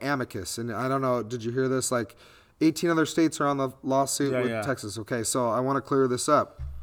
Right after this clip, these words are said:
Speaker 1: Eighteen states were not on the lawsuit with Texas. There was eighteen states that were, uh, that signed into amicus, which, um, which basically means they're a friend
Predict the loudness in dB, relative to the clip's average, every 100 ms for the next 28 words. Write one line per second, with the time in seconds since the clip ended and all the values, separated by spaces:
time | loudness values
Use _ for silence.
0 | -12 -12 -12 -14 -18 -20 -2 0 0 0
1 | 0 2 2 2 0 0 2 4 4 2
2 | 0 0 2 2 6 6 4 0 -2 -2
3 | -4 -4 -4 -6 -12 -16 -20 _ _ _
4 | _ -20 _ -6 -4 -4 0 0 0 -2
5 | -2 0 2 2 -2 -2 0 0 0 2
6 | 4 2 0 -6 -16 -6 0 0 0 -2
7 | 0 0 -2 -4 -2 2 4 6 4 0
8 | -4 -12 -8 -6 -4 -4 -2 0 0 -2
9 | -4 -4 -4 -6 -6 -6 0 0 0 -4
10 | -6 -10 -8 -4 -2 -2 -4 -8 _ -4
11 | -2 -2 0 2 2 4 4 4 0 0
12 | -4 -4 0 2 0 -4 -8 -6 0 2
13 | 2 0